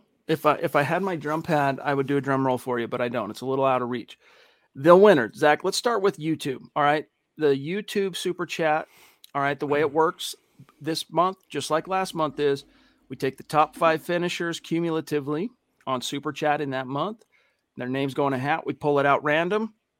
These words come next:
That's the winner. For January, it's Christopher Gaspari, who you informed me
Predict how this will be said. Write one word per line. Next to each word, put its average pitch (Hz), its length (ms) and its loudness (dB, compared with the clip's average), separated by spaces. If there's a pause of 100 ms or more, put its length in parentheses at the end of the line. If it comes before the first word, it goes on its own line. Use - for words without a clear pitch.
(920)
That's 131 260 -6
the 147 120 -6
winner. 156 360 -2 (340)
For 208 360 6 (440)
January, 151 680 0 (180)
it's 139 180 -6
Christopher 139 520 -6
Gaspari, 127 600 -2
who 135 260 -2 (380)
you 196 560 -2
informed 160 500 0
me 180 500 -2